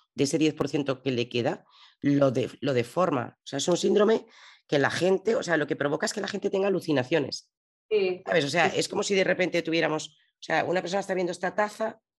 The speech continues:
Speaker 1: pero como le llega a trocitos la taza, pues él la taza la convierte en un perro salvaje que le quiere morder.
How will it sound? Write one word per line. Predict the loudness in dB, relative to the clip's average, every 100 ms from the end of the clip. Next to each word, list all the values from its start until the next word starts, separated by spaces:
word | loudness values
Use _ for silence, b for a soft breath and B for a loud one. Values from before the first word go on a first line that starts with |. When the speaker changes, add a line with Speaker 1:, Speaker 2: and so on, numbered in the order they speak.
| _ _ _
Speaker 1:
pero | -4 0
como | 2
le | 4
llega | 4 4 2 0
a | -2
trocitos | -2 -4 -6 -6 -4
la | -2
taza, | -2 -4 -6 -8 b b b -2
pues | 0 2
él | 4 4
la | 4 4
taza | 2 2 2
la | 2
convierte | 2 2 2 2
en | 4
un | 2 2
perro | 0 -2
salvaje | 0 0 0 -2
que | -4
le | -4
quiere | -4 -4
morder. | -4 -6 -8